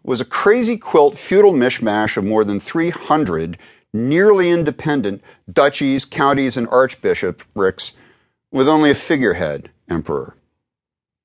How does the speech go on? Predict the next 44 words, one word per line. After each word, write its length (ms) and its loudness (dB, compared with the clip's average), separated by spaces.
Which 180 0
means 220 2
that 100 4
virtually 600 2
any 260 0
sort 320 2
of 100 -2
government 440 2
known 240 0
to 80 -6
humankind 1040 -4
can 180 -4
preside 420 2
over 200 0
an 80 -2
empire, 480 -6
including, 640 2
as 220 -4
in 100 -2
the 60 -4
case 300 -6
of 80 -6
the 80 -4
Holy 240 0
Roman 320 0
Empire, 360 -6
<laughs> 220 -20
virtually 460 -2
no 180 0
government 460 0
at 80 -2
all. 340 -2
So 140 4
if 100 4
any 180 2
sort 260 4
of 120 0
government 480 2
can 220 -4
rule 260 0
an 80 -2
empire, 400 -2
then 360 0
maybe 560 0